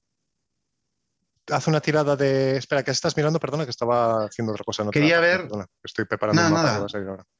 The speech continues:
Speaker 2: Sí, no, quería mirar si dentro de las especificaciones de la misión,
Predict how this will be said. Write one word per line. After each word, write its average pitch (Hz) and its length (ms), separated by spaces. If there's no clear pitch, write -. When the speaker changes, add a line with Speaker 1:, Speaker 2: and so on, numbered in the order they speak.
Speaker 2:
Sí, 156 460
no, 135 260
quería 143 240
mirar 160 400
si - 220
dentro 147 300
de 151 100
las 143 240
especificaciones 139 640
de 139 40
la 135 100
misión, 135 540